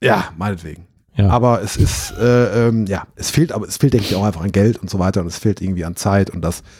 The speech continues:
Speaker 1: äh, ich, ich bin gespannt, was aus der Ecke, ich meine, das ist ja auch schon ein paar Jahre alt, Unavowed, ich weiß gar nicht,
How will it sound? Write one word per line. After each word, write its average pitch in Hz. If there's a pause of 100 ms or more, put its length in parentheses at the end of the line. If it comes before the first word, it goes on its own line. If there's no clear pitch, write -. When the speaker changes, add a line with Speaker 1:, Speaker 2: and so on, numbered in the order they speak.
(360)
Speaker 1:
äh, 104 (180)
ich, -
ich -
bin 175
gespannt, 156 (280)
was -
aus 113
der 95
Ecke, 139
ich 117
meine, 120
das 117
ist 117
ja 113
auch 131
schon 127
ein -
paar 110
Jahre 98
alt, 127
Unavowed, 113
ich -
weiß 98
gar 110
nicht, 107